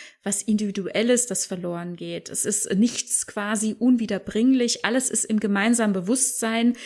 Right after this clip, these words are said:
Man verliert keine individuelle Erfahrung oder Fähigkeit.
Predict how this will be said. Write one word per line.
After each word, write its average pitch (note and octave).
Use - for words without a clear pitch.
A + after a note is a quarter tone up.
Man G#3+
verliert A3
keine A3
individuelle G#3+
Erfahrung A3
oder G#3
Fähigkeit. A#3+